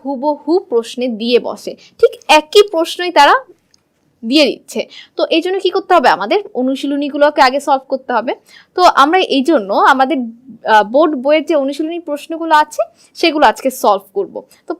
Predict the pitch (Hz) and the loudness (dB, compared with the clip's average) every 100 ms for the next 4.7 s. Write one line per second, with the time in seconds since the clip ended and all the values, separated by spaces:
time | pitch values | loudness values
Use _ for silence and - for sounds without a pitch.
0 | _ 330 330 370 392 370 311 311 311 330 | _ -6 -6 -2 2 2 4 0 0 0
1 | 247 254 285 285 240 226 233 226 277 - | 0 0 0 -2 -6 -4 -4 -6 -6 -4
2 | 320 311 311 302 294 240 233 240 254 285 | -4 -2 0 0 0 0 0 -2 -2 -6
3 | 277 285 349 349 330 233 220 226 302 294 | -8 -6 -6 -2 2 2 0 -4 -4 0
4 | 294 214 - 370 440 311 285 | 2 2 -2 -6 -4 -6 -6